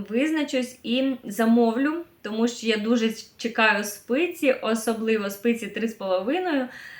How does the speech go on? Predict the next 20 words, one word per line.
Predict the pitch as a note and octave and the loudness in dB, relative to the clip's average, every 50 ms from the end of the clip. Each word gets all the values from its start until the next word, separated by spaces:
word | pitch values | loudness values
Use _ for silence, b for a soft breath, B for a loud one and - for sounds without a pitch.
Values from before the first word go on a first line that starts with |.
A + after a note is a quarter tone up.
| B B - | B B -10
Зараз | A3+ G#3 G3+ A#3 A3+ A3+ A3 G#3+ G#3+ G#3+ - A3+ G#3 | -6 -2 2 4 6 6 4 4 0 -4 -6 -8 -8
вони | G#3+ G#3+ G#3+ A3 G#3+ G#3+ G#3 - b b b b b b b b b b b b b b | -6 -6 -4 -4 -4 -4 -6 -10 b b b b b b b b b b b b b b
для | G#3 A3+ A#3 | 4 6 6
осінніх | A#3 A#3+ A#3 - A#3+ A3+ A3 A3 - | 6 6 6 4 4 4 2 2 2
проєктів | A3 A3 A3 A3 - A3+ G3+ F#3 | 2 2 2 2 -2 -6 -6 -4
будуть | A3 G#3 G#3+ G#3 F3+ | -4 -4 -4 -4 -2
дуже | F#3+ A#3 A#3+ A3+ A3 G#3+ | 2 2 4 4 2 0
доречними, | F#3+ F3+ G3 G3 G3 A3+ C4+ F4 F#4 - - - C#4+ C4 B3+ B3 A#3+ A#3 A#3+ A3+ - - - | -4 -2 0 2 4 4 4 2 2 -2 -2 -2 0 0 2 2 2 2 2 0 -2 -8 -10
тому | - A3 A3+ A3+ A3+ | -8 -2 0 0 0
цього | A3 - A3+ G#3+ | 0 -2 -4 -4
тижня | G3+ G3+ C4+ C#4+ D#4 C4+ | -2 0 0 0 2 0
буду | A3+ G#3+ G3 G3+ G3+ | -2 -2 -4 -8 -6
займатися | G3 G3 G3 G#3+ B3 B3 C4 A#3 A#3 G#3 G3 | -6 -4 -2 0 0 0 0 0 -2 0 2
вибором | A#3 A#3+ G#3 G#3 G3 F#3+ F#3+ G3 - | 2 2 2 2 0 0 -2 -4 -4
пряжі | G3+ G#3 A#3 C#4+ E4+ F#4 D4 C#4 C4+ | 2 6 6 8 8 6 4 2 -2
і | - - - A3 B3+ C#4+ C4 A3+ A3 | -4 -4 -4 -2 0 2 2 0 0
замовлю | G#3 G#3 G#3 G#3 G3+ A3+ A#3+ A#3+ A#3 G3 F#3 | -2 -4 -4 -2 -2 0 0 0 0 -2 -4
вже | G3 F#3+ G#3 A3 | -6 -4 -4 -4
посилочку | A3 - A3+ A3 - - A3+ G#3 F#3+ F#3 F#3 - - F#3 | -4 -4 -6 -4 -2 -2 0 0 0 -2 -4 -6 -8 -10
собі. | F#3 - F#3 F3 E3 E3+ F3 | -10 -8 -8 -8 -6 -4 -6